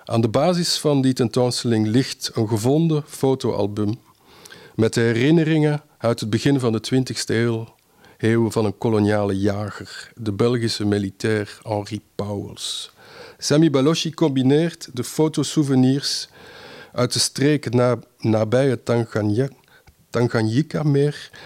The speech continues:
met foto's van een hedendaagse reporter uit dezelfde omgeving, Crispin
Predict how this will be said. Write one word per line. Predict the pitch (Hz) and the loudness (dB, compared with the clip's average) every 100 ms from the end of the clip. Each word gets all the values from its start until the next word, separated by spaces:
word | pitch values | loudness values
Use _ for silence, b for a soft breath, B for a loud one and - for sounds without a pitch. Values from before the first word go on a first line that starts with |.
| - | 0
met | 110 110 | 2 2
foto's | - 147 151 131 123 - - | 2 2 2 -2 -2 -4 -6
van | 113 113 | -2 0
een | 113 | 2
hedendaagse | 104 131 135 113 113 - - | 2 2 2 0 -2 -4 -4
reporter | 104 92 - 127 - 113 - - | -4 -4 -4 -4 -4 -10 -10 -18
uit | - 110 | -10 -8
dezelfde | 117 107 107 101 104 | -4 -2 -2 -2 -6
omgeving, | 101 98 104 107 107 107 | -8 -8 -8 -8 -10 -12
Crispin | - 110 - 113 107 | -8 -8 -4 -2 -2